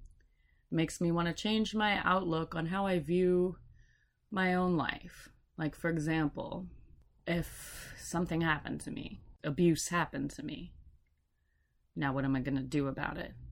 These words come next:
That's the whole thing about seeing a fact, but seeing it for what it is. It's a fact.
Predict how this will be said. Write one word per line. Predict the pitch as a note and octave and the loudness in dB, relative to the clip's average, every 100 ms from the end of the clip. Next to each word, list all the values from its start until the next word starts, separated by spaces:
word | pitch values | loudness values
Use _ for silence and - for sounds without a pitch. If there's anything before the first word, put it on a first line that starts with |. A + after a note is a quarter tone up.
| - - - _ _ _ _ _ - | -16 -20 -20 _ _ _ _ _ -6
That's | C#3+ - | -6 -2
the | D3+ | 2
whole | D#3 D3 | 4 2
thing | - E3+ D#3 C#3+ D#3 - - - - - | 2 4 4 2 -4 -12 -20 -20 -20 -14
about | - C#3 C3 - | -2 2 2 0
seeing | - F3 D#3+ C#3+ | 0 4 4 4
a | |
fact, | - F3+ D#3+ - - - - - - - - - _ _ _ _ _ _ _ _ _ | 2 6 6 4 -6 -12 -12 -14 -20 -20 -20 -20 _ _ _ _ _ _ _ _ _
but | - C#3+ | -6 -6
seeing | - D#3 C#3+ | -2 2 4
it | C#3+ | 2
for | D3+ D3 | -2 -2
what | C#3 D3 | 0 0
it | C#3+ | 2
is. | D#3 D3 C#3+ | 2 0 -2
It's | D3 - | -10 -10
a | - | -10
fact. | - D#3 C#3 - - - | -2 0 0 -4 -14 -14